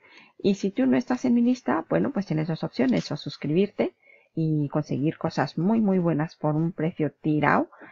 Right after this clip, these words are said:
son veintisiete dólares de inscripción y luego nueve dólares cada mes.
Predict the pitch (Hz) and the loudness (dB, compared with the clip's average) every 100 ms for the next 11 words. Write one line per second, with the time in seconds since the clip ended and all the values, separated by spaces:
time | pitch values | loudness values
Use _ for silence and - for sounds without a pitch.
0 | - - - 165 156 147 143 160 147 147 | -20 -12 -2 0 2 0 -2 -4 -2 -2
1 | 147 147 147 - _ _ _ - 151 156 | 0 0 -2 -6 _ _ _ -4 0 0
2 | - 151 - 180 160 156 151 156 151 151 | -2 -4 0 2 2 2 2 2 2 0
3 | 151 151 143 - 151 156 240 370 | 0 0 -2 -4 -2 0 0 -2